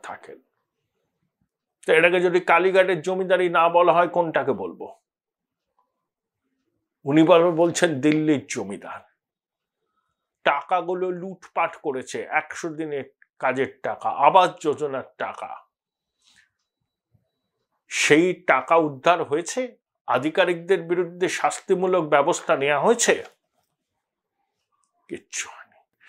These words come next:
আবাস যোজনায় যারা বাড়ি পাওয়া উচিত নয়, তারা বাড়ি পেয়েছেন। কি বলেছিল কেন্দ্রীয় সরকার? তাদের কাছ থেকে টাকা উদ্ধার করতে হবে, করেছে?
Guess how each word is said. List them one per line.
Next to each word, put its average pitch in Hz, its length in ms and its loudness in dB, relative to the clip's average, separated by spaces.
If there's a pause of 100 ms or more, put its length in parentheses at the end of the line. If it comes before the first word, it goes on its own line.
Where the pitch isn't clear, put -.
(220)
আবাস 180 340 6
যোজনায় 214 640 0
যারা 180 640 0 (960)
বাড়ি 156 320 6
পাওয়া 196 240 4
উচিত 196 460 -2
নয়, 190 140 -4
তারা 180 240 -2
বাড়ি 175 260 2
পেয়েছেন। 202 540 0 (340)
কি 190 100 -6
বলেছিল 202 480 4
কেন্দ্রীয় 196 340 2
সরকার? 196 420 0 (1080)
তাদের 202 240 4
কাছ 214 120 -2
থেকে 214 200 -6
টাকা 170 240 -2
উদ্ধার 135 320 -6
করতে - 280 -12
হবে, 113 140 -10
করেছে? 196 400 -8